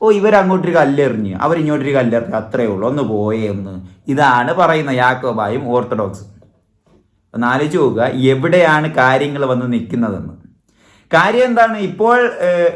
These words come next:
എന്താണ് ഒരു, ഒന്നും, ആ, ഇല്ല, സ്നിക്കേഴ്സ് കഴിച്ചിട്ട് പറയുമല്ലോ, "താങ്കളൊന്നും ചെയ്യാതിരുന്നത് നന്നായി" എന്ന് പറയുമല്ലോ. അതേ കണക്കാണ്, ഏഹ്, ഇലക്ഷന് മുമ്പായിട്ടൊന്നും മിണ്ടിയില്ല, ഇലക്ഷന് ശേഷം അത് മിണ്ടിക്കഴിഞ്ഞാൽ ആ സമയത്ത് മിണ്ടാത്തോണ്ട് കാര്യങ്ങൾ സാധിച്ചെടുക്കാൻ പറ്റി.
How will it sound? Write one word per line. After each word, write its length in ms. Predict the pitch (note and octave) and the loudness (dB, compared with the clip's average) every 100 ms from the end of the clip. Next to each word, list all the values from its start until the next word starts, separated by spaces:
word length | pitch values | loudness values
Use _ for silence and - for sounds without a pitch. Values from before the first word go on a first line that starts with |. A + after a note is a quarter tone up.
| - | -4
എന്താണ് 240 | F3+ F#3+ | -6 -4
ഒരു, 580 | F3 F3 G#3+ G3+ - - | -2 0 2 0 -6 -8
ഒന്നും, 260 | D#3 D#3 G#3+ | -4 -2 -2
ആ, 480 | - C#3 - - - | 0 -2 -4 -16 -12
ഇല്ല, 300 | - C#3 E3 | -6 0 2
സ്നിക്കേഴ്സ് 540 | C#3+ C#3 B2+ F3+ F#3+ G3 | 2 -4 -2 2 2 4
കഴിച്ചിട്ട് 340 | F#3 E3+ F3 | 2 2 0
പറയുമല്ലോ, 460 | E3 C3+ C3+ A2 G2 - - - _ A#2 | 0 2 0 -2 -6 -10 -20 -20 _ -4
"താങ്കളൊന്നും 680 | A2+ A#2+ C#3 F3 E3+ F3+ | 0 0 0 0 0 -2
ചെയ്യാതിരുന്നത് 840 | D#3+ C3+ C#3 D3+ D#3+ F#3 F3+ F#3+ F#3 | -2 0 2 2 2 0 0 2 0
നന്നായി" 360 | D#3+ D#3 F3 | -2 0 0
എന്ന് 140 | F#3 F#3 | 0 2
പറയുമല്ലോ. 520 | E3+ D3+ C#3 A#2 G2+ | 2 2 2 0 -2
അതേ 200 | B2 C#3+ | 0 0
കണക്കാണ്, 580 | E3+ E3 D#3 B2 C3 C3 - - - | 0 0 0 0 -2 -8 -18 -20 -6
ഏഹ്, 340 | A2+ A2+ A2+ C#3+ | 0 0 0 -2
ഇലക്ഷന് 400 | D#3+ D#3+ G#3 G3+ | 0 2 2 2
മുമ്പായിട്ടൊന്നും 640 | G3 G3+ G#3+ G#3+ G#3 G3+ | 0 2 2 2 0 0
മിണ്ടിയില്ല, 680 | G3 F#3+ G3 D#3+ B2+ B2+ - _ - _ _ - | 0 0 0 0 0 -4 -16 _ -20 _ _ -2
ഇലക്ഷന് 360 | C#3 C#3 F#3+ | -2 0 0
ശേഷം 400 | F#3 F3+ F#3 F3+ | 2 2 2 2
അത് 260 | F#3+ G#3 G3 | 2 2 0
മിണ്ടിക്കഴിഞ്ഞാൽ 640 | F3 F3 F#3+ G3 F#3 F#3 | 0 0 2 2 4 2
ആ 240 | D#3 C#3+ E3+ | 4 4 2
സമയത്ത് 360 | G3 G3+ G3+ | 2 0 2
മിണ്ടാത്തോണ്ട് 500 | G3 F#3+ G3 G#3 G3+ | 2 4 2 2 0
കാര്യങ്ങൾ 400 | F#3+ F3 F#3 F#3+ | 2 2 2 0
സാധിച്ചെടുക്കാൻ 580 | F3+ E3+ E3 D#3+ D3+ C#3 | 2 2 2 -2 -2 -4
പറ്റി. 320 | A#2+ A2 G#2+ | -4 -6 -10